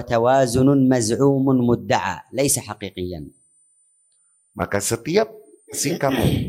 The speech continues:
Speaker 2: bertengah atau setiap sikap yang seolah-olah bijak,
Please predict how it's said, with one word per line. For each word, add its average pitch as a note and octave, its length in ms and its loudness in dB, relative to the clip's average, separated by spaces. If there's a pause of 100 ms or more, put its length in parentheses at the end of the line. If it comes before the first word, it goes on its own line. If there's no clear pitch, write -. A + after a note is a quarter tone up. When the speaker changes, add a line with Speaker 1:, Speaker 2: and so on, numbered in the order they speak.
(220)
Speaker 2:
bertengah A2 800 -6
atau - 240 -8
setiap C3 560 -4 (160)
sikap B2+ 400 -4
yang A2+ 320 -2
seolah-olah B2+ 880 2
bijak, G2 400 -4